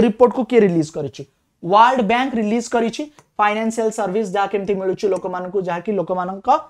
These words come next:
ଜରିଆରେ ଡିଜିଟାଲ ପେମେଣ୍ଟ ହଉ, ଏ ସବୁକୁ ନେଇକି, ଫାଇନାନ୍ସିଆଲ ଇନକ୍ଲୁଜନକୁ ନେଇକି ୱାର୍ଲଡ ବ୍ୟାଙ୍କ। ଟ୍ୱେଣ୍ଟି ଟ୍ୱେଣ୍ଟି ଗ୍ଲୋବାଲ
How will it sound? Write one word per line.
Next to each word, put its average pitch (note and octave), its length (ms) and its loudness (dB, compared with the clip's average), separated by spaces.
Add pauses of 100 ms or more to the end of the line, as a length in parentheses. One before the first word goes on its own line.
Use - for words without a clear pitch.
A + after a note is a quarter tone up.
(320)
ଜରିଆରେ G3 260 8
ଡିଜିଟାଲ G3 400 4
ପେମେଣ୍ଟ F#3+ 380 -2
ହଉ, G#3 180 0
ଏ G#3 120 4
ସବୁକୁ F3+ 360 -2
ନେଇକି, E3+ 200 -4
ଫାଇନାନ୍ସିଆଲ F#3 400 -4
ଇନକ୍ଲୁଜନକୁ F3+ 580 -2
ନେଇକି E3 280 -6 (480)
ୱାର୍ଲଡ F3 380 4
ବ୍ୟାଙ୍କ। A#2+ 220 -8 (1200)
ଟ୍ୱେଣ୍ଟି A#3+ 320 4
ଟ୍ୱେଣ୍ଟି G#3 400 -2 (260)
ଗ୍ଲୋବାଲ G#3 380 2